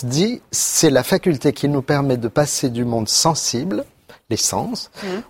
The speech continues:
Speaker 1: au monde intelligible. C'est ça qui nous permet de passer de l'un à l'autre. Donc,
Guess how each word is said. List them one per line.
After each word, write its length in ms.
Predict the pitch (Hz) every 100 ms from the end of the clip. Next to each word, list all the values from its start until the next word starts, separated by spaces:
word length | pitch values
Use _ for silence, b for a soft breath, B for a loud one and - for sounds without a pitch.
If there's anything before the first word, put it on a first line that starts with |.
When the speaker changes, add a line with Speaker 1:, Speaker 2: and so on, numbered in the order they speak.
| -
Speaker 1:
au 100 | 135
monde 240 | 135 131
intelligible. 760 | 123 117 123 110 101 101 95 -
C'est 160 | - 127
ça 260 | - 135
qui 160 | - 123
nous 120 | 123
permet 300 | 127 110 107
de 40 | -
passer 640 | 113 107 - 131 117 104
de 180 | 104 113
l'un 180 | 110 98
à 60 | 95
l'autre. 560 | 117 196 - - 110 B B
Donc, 220 | 123 110